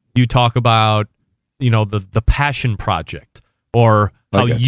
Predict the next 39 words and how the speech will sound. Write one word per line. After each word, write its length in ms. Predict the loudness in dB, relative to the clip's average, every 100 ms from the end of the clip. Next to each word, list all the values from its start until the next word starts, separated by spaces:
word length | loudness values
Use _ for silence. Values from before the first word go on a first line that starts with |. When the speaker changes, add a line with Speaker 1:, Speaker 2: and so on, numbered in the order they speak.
| 2
Speaker 2:
you. 40 |
I 20 |
Speaker 1:
made 300 | 2 2 0
the 80 | 0
Speaker 2:
get 60 | 2
you. 60 |
Speaker 1:
leap 180 | 2 4
Speaker 2:
Okay, 80 | 4
that's 120 | 2 2
a 20 |
Speaker 1:
into 100 | 2
Speaker 2:
good 60 | 2
Speaker 1:
the 40 |
Speaker 2:
point. 60 | 2
Speaker 1:
dark 260 | 0 0
hole? 280 | -2 0 -2
But 260 | 0 -2 -2 -10 -4
I'm 180 | -2 0
not, 220 | 0 -2
Speaker 2:
Okay, 220 | -6 -4 -2
that's 180 | 0
Speaker 1:
but 140 | 0 2
you're 120 | 2
not 180 | 2 -2
advocating 680 | -2 0 0 0 0 -2 -4
that. 140 | -10 -8
Like, 160 | -4 -2
uh, 140 | -2 -4 _ -2
you 40 |
know, 60 | 0
our 80 | 2
buddy 200 | 0 0
Sean 260 | 0 0
Walchef 600 | 2 2 2 0 -2 -4 -14 _ _ _ _ -20 -20 -4
is 240 | 0 2
a, 160 | 0 0
is 120 | 0
a 60 | 0
huge, 720 | 0 0 2 2 2 -4 -6